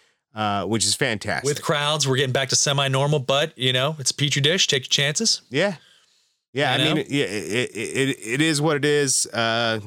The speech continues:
Speaker 1: I'm gonna be getting my booster in a couple of months, right? I, like, I hit my sixth month, I think, in two months.
Speaker 2: Yeah.
Speaker 1: I'm gonna get my booster.
Speaker 2: Cool.
Speaker 1: Feel pretty good about that. You know what I mean? And, that, and that's the other thing. Like, everybody I know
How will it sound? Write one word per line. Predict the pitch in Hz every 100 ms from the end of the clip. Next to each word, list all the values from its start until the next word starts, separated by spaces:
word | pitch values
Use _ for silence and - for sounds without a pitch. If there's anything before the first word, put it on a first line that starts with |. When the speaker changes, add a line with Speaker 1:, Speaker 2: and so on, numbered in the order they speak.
| -
Speaker 1:
I'm | 123
gonna | 131
be | 120
getting | 123 139 120
my | 117
booster | 101 135 135 - 143 127 120
in |
a | 117
couple | - 123 123
of | 120
months, | 135 135 - -
right? | 135 127
I, | 113 113
like, | 113 113
I | 117
hit | 127
my | 101
sixth | 110 135 110 123
month, | 113 107 -
I | 90
think, | 98 104
in | 101 90
two | 113
months. | 104 101 92 - _ _
Speaker 2:
Yeah. | 117 139 160 101
Speaker 1:
I'm | 98
gonna | 98
get | 101
my | 95
booster. | 87 110 101 - 101
Speaker 2:
Cool. | 90 120
Speaker 1:
Feel | 131 - 117 104
pretty | - 113
good | 87 120 117
about | 107 107 98
that. | 110 104 131 -
You | 120
know | 110
what |
I | 107
mean? | 127 143 - - _ -
And, |
that, | 214 180
and | 196 208
that's | 220 220
the |
other | 214 196
thing. | 151
Like, | 120 110 _
everybody | - 165 196 170 180 160 143 - _ _ _ -
I | 131 147
know | 139 120 113 76 64